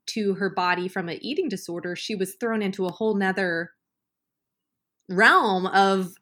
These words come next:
you know, self-image work that she had to do, you know, accepting that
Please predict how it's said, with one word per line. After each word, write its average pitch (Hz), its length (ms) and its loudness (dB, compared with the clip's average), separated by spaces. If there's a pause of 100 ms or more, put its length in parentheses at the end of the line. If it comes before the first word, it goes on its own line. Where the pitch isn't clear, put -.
(160)
you 208 140 0
know, 196 140 2
self-image 214 1300 -2 (960)
work 180 400 -2
that 165 120 -6
she 190 160 0
had 170 240 0
to 190 60 -10
do, 160 120 -8
you 151 240 -6
know, 175 120 -4
accepting 196 680 -4
that 170 320 0